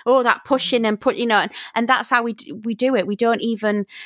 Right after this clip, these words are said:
on the T V programs, on the, uh, you know, on films, it's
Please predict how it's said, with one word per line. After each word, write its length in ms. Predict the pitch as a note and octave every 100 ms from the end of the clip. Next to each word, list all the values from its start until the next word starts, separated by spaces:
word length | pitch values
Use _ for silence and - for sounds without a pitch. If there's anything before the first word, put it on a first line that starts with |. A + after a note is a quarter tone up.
| -
on 100 | A3
the 60 | G#3
T 240 | - B3
V 160 | A3+ A3
programs, 560 | - G#3 G#3 G3 G3
on 160 | F#3+ F#3+
the, 340 | F#3 F3+ F3+ -
uh, 300 | F#2+ - C#2+
you 140 | G#3 G#3+
know, 120 | G3
on 140 | G3
films, 480 | - B3 A3 G#3+ G#3
it's 180 | F3+